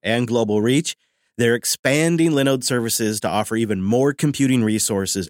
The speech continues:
and tools while still providing that classic, reliable, affordable, and scalable solutions for users and businesses of all sizes.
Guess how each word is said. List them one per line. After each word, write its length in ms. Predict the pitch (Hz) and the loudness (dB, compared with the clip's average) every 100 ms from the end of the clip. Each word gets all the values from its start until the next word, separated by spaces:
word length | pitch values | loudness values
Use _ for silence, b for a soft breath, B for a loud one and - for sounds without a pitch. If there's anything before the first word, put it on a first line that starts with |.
| - | -4
and 300 | 113 135 143 | -2 -2 -2
tools 280 | 147 95 101 | -2 0 -2
while 120 | 131 | -4
still 260 | - 143 | 0 0
providing 480 | 147 170 135 117 120 | 0 0 2 2 0
that 220 | 107 87 | 0 -4
classic, 480 | - 139 135 - - | -4 -2 -2 -4 -6
reliable, 600 | 104 95 113 123 127 123 - _ _ _ | -4 0 0 2 0 -2 -6 _ _ _
affordable, 600 | 262 - 175 117 95 85 - _ _ _ - | -6 -2 0 0 -2 -8 -8 _ _ _ -10
and 120 | 95 | -8
scalable 360 | - 92 95 | -4 -4 -2
solutions 460 | - 104 92 90 90 | -2 -2 -2 -4 -6
for 140 | - | -6
users 500 | 104 117 127 120 117 | -4 -2 -2 -2 -4
and 300 | - 113 143 | -4 -4 -2
businesses 500 | 139 123 120 - 107 | -2 -2 -2 -2 -4
of 140 | 120 107 | -2 -2
all 180 | 101 107 | 0 -2
sizes. 600 | - 87 76 - - | -4 -6 -8 -16 -14